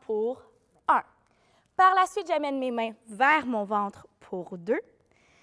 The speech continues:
Je les ramène vers mon visage pour trois. Et je tombe quatre. Super. Par la suite, mon bras droit va venir s'amener vers le plafond.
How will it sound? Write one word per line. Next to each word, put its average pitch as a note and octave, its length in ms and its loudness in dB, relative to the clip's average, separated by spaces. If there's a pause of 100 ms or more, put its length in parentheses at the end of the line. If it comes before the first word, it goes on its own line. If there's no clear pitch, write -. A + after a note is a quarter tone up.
(200)
Je B3+ 120 2
les A#3+ 180 2
ramène F#4+ 420 4
vers B3 220 -4
mon A3+ 140 -10
visage A3+ 560 -8 (320)
pour B3+ 400 -6
trois. - 280 -16 (320)
Et C4+ 200 -2
je C#4 160 0
tombe C4 400 2 (640)
quatre. - 160 -8 (480)
Super. - 400 -6 (720)
Par G#4 100 6 (100)
la F4 120 0
suite, - 360 -16 (320)
mon A3+ 200 -6
bras F4+ 240 -2
droit D#4 260 2 (140)
va G#3+ 160 -8
venir G#3+ 280 -14 (320)
s'amener F4+ 520 -2
vers F#4+ 580 -2
le B3 120 -4
plafond. A3+ 420 -8